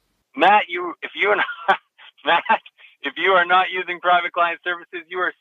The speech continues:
standing still while the rest of us power walk by. You get sold prices, realtor level information, days on market. It's all integrated with all the mapping systems, and it's updated thirty-six to seventy-two hours before public M L S.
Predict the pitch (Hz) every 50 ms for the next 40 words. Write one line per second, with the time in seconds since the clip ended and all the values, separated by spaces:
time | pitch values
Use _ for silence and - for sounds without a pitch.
0 | _ _ _ 180 180 185 190 190 185 180 - _ - 180 175 170 170 160 160 160
1 | 160 160 156 - 160 151 156 147 - _ 160 156 156 151 147 147 147 143 - _
2 | - 139 139 131 113 98 98 107 123 123 139 139 135 - _ _ _ _ _ _
3 | _ - 175 185 196 190 175 _ - 151 143 131 123 - - 107 101 95 - _
4 | _ 120 135 180 196 202 - - 190 180 175 170 170 165 165 165 156 156 147 -
5 | 156 143 143 143 147 147 143 - 156 147 143 - _ _ _ _ _ _ _ _
6 | - 160 175 175 165 170 175 170 165 156 147 147 156 160 160 156 - 165 160 156
7 | 147 - - 131 127 - 151 156 170 175 175 170 - 170 156 156 160 160 156 151
8 | 147 135 139 135 143 147 160 156 160 160 156 151 160 156 - 165 151 143 - _
9 | 156 156 143 - _ 160 151 156 156 - _ _ 127 131 135 123 - - 147 160
10 | - _ 165 156 143 139 - _ _ - 175 180 180 170 - _ 175 170 160 -
11 | _ _ _ _ _ _ _ - 135 - - 160 160 165 170 170 165 151 - 160
12 | 156 147 135 135 135 135 139 139 135 - _ 131 120 - 135 131 123 - 131 123
13 | 123 127 120 - 123 117 113 113 110 110 101 -